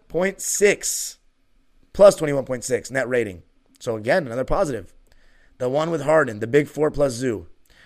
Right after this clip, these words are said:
minus fourteen point one. Again, five-game sample size, but eye test, numbers, there's no justification for it.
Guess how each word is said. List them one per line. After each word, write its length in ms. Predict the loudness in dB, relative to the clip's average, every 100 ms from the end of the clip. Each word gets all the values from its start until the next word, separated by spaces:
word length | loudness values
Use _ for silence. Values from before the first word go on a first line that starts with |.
| _ -18
minus 640 | -8 0 0 0 -4 -6
fourteen 640 | -10 -8 -6 -6 -8 -10 -8
point 240 | -10 -10
one. 320 | -10 -12 -16 -20 _ _ _ _ _ _ _ -4
Again, 460 | 0 4 2 0 -10
five-game 600 | -2 4 4 4 -2 -6
sample 340 | -4 -4 -2 -2
size, 520 | 2 2 2 0 -8 _ _ _ 0
but 500 | 6 6 6 -2 _ _ _ _
eye 200 | 0 2
test, 420 | 2 2 2 0 -4
numbers, 640 | 0 0 2 2 0 -2
there's 260 | -2 -2
no 460 | -4 -2 2 4 2
justification 640 | 0 -4 -6 -4 -4 -4
for 200 | -8 -6
it. 160 | -6